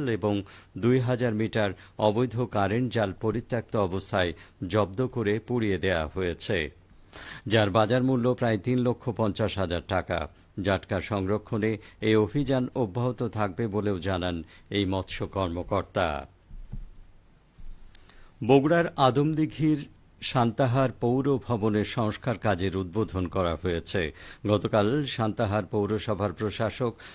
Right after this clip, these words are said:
ও উপজেলা নির্বাহী কর্মকর্তা রুমানা আফরোজ এই সংস্কার কাজের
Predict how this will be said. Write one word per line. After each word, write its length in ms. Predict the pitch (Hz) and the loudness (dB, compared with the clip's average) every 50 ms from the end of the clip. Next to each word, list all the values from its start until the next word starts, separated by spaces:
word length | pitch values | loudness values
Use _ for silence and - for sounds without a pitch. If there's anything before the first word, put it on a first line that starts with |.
| - - | -6 2
ও 80 | 110 107 110 | 4 4 4
উপজেলা 520 | 110 107 87 120 117 104 117 113 110 107 | 4 2 0 -2 0 2 2 2 2 2
নির্বাহী 420 | 98 104 110 101 92 117 120 120 | 2 2 0 0 0 0 0 0
কর্মকর্তা 680 | - - 110 107 104 107 107 - 113 107 - - 110 104 101 - - - - - - | 0 0 0 0 2 0 0 0 -2 -2 0 0 0 0 0 0 -4 -18 -14 -6 0
রুমানা 400 | 101 113 110 113 117 117 117 113 107 | 0 2 2 2 2 2 2 2 0
আফরোজ 480 | 98 - - - 127 117 101 87 80 - - - - - - - | 0 -2 -4 -2 0 0 0 0 -2 -6 -10 -14 -14 -18 -10 -2
এই 160 | 107 107 104 | 2 2 2
সংস্কার 480 | 104 - 123 113 107 - - - 123 107 | 2 0 0 -2 -2 -2 -2 -2 -2 -2
কাজের 400 | - - 104 92 80 98 95 87 | 0 0 0 0 2 0 0 -2